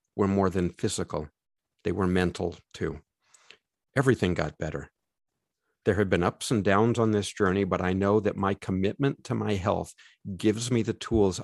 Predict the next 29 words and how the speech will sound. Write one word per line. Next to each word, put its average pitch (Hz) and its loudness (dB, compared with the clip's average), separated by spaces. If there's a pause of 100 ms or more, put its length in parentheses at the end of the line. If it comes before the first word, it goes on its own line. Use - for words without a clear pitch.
I 101 2
need 101 2
to 101 -6
get 92 -8
back 92 -2
on 92 -2
course 92 -2
when 87 -6
I 87 -6
fall 85 -4
off 80 -6
track. 76 -8 (880)
Working 107 4
out 101 0
isn't 110 0
just - 0
about 101 2
honing 110 2
your 95 2
physical 95 -4
body. 85 -2 (280)
It's - -4
about 98 -2
developing 104 -2
the 107 0
ability 87 -2 (260)
to - -2
grow 90 2
grit 90 0